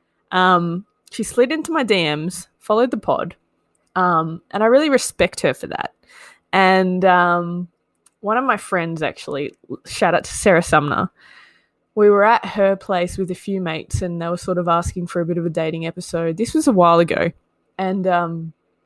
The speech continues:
I sort of told him about this person who asked me on a date, and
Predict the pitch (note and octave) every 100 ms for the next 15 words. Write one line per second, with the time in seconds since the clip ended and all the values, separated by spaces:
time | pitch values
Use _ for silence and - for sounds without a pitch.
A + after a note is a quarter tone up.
0 | _ _ _ _ _ _ _ _ - -
1 | A#3 G3 - F3 F3+ F#3 F3+ F3+ - F3+
2 | E3 E3 - _ _ _ G3 - - F3
3 | F3 F3+ F3 E3+ D#3+ E3 - D#3+ D#3+ A#3+
4 | C4 B3 A#3+ - E3+ E3